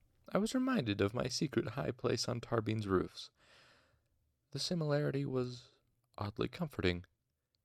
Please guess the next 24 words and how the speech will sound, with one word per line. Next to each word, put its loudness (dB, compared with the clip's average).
Lunch 4
was 2
a 4
bowl 10
of 6
steaming 2
hot 2
potato 4
soup, -2
beans, 2
narrow 6
rashers 4
of -4
fatty 4
bacon, 2
and 2
fresh 0
brown 4
bread. 0
The 4
room's 4
large 4
plank 0
tables 2